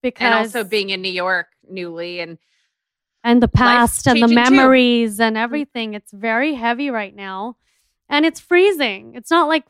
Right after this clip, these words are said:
Speaker 1: fun and, like, summer where you can run around. It's covid. So it's an odd time for me, but I know I'm going to come out of this so light, so much
Speaker 2: It is
Speaker 1: lighter.
Speaker 2: so funny to hear you say it is so cold outside. Like,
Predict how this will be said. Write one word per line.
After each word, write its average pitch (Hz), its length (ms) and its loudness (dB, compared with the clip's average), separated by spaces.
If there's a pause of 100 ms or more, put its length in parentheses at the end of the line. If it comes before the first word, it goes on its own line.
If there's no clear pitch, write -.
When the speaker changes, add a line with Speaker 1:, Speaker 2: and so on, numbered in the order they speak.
(160)
Speaker 1:
fun 254 460 2
and, 233 200 -2
like, 226 200 -4 (300)
summer 247 680 -2
where 233 140 -4
you 226 140 -8
can 233 180 -6
run 233 200 -4
around. 220 600 -4
It's - 160 -18
covid. 233 840 -2 (520)
So 233 560 -4 (240)
it's 247 200 -10
an 240 180 -4
odd 240 360 -4
time 262 380 -10
for 247 200 -10
me, 277 440 -2
but 226 320 -2
I 233 100 -6
know 240 160 -4
I'm 254 180 -6
going 240 260 -6
to 254 60 -8
come 233 280 -6
out 226 180 2
of 240 140 0
this 233 180 -2
so 247 540 -6
light, 202 680 -12 (360)
so 269 360 0
much 262 180 2
Speaker 2:
It 349 60 -2
is 381 60 -4
Speaker 1:
lighter. 226 280 0
Speaker 2:
so 302 400 -4 (680)
funny 185 480 -4
to 240 100 -10
hear 214 180 -4
you 196 200 -12
say 185 580 -8
it 196 140 -16
is 208 120 -14
so 185 180 -8
cold 165 320 -12
outside. 220 600 -6
Like, 226 300 -4